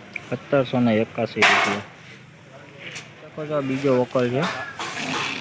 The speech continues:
ઝીણા મોટાના ક ચોખા છે. આનો ભાવ તમને જણાવું તો સત્તરસો ને એકાવન રૂપિયા થયા છે. સત્તરસો ને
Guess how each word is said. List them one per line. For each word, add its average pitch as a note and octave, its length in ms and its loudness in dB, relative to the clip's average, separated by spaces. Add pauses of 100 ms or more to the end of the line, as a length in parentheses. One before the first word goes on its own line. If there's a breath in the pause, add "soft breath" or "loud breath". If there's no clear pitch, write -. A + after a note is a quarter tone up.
(260)
ઝીણા C#3+ 300 4
મોટાના C#3+ 440 2
ક - 80 -2 (200)
ચોખા C3+ 360 4
છે. A2+ 160 4 (1600)
આનો C3 260 0
ભાવ B2+ 200 6
તમને C3 320 2
જણાવું B2 420 4
તો A#2+ 120 2
સત્તરસો B2+ 600 2
ને C3 140 2 (560)
એકાવન A#2 480 4
રૂપિયા G#2 340 0
થયા G2 260 -2 (1160)
છે. C#3 80 0
સત્તરસો B2+ 420 2
ને A#2 100 4